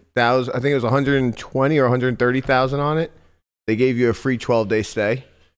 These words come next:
If you put thirty thousand on it, you, um, you, uh, got a free sixteen fifty seat. So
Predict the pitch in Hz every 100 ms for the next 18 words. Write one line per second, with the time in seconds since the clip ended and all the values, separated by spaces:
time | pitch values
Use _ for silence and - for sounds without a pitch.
0 | _ _ - 104 120 117 143 131 - -
1 | - 123 135 131 143 139 143 143 143 165
2 | - - - _ _ _ _ 107 117 117
3 | 113 113 113 - 104 101 98 101 101 95
4 | - - _ _ _ _ _ - - -
5 | - 101 113 110 98 95 95 92 95 95
6 | 92 110 107 101 120 110 110 - 110 98
7 | 98 82 - 67 - _ _ _ _ _
8 | _ - 120